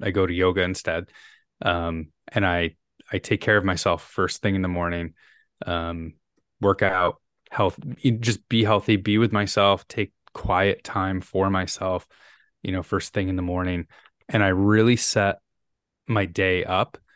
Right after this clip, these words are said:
So usually, you know, by the time everyone else is getting up at,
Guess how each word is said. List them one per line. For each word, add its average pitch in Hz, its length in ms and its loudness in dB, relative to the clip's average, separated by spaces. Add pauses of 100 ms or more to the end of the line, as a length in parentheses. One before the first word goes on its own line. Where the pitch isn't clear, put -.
(200)
So 92 440 -2
usually, 107 640 2
you 98 80 -8
know, 98 100 -4
by 95 120 2
the 95 80 0
time 107 220 2
everyone 104 320 2
else 107 180 0
is 101 80 -6
getting 92 260 -4
up 101 260 -2
at, 87 200 -4